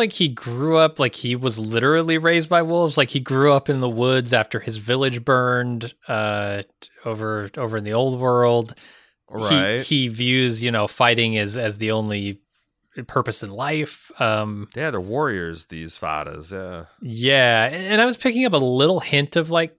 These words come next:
Speaker 1: crazy. Um, he, he was doing some weird stuff with his eyes in the first couple of episodes where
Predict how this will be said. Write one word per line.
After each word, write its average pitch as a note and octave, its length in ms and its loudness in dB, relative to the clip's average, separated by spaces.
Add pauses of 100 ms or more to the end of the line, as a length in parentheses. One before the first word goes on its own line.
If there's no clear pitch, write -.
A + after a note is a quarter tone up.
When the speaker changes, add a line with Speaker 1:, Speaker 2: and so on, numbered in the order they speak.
Speaker 1:
crazy. D#3+ 680 0
Um, A#2 420 0
he, D#3+ 160 2
he D3 80 0
was C#3 80 -2
doing E3 180 2
some C#3+ 160 -4
weird B2+ 220 0
stuff C3+ 240 -2
with A#2+ 100 -4
his A2+ 120 0
eyes A2+ 340 4
in - 40 -8
the A#2 60 -6
first - 240 -6
couple A#2 220 -4
of A2+ 100 -2
episodes A2+ 580 -2
where G2+ 340 -4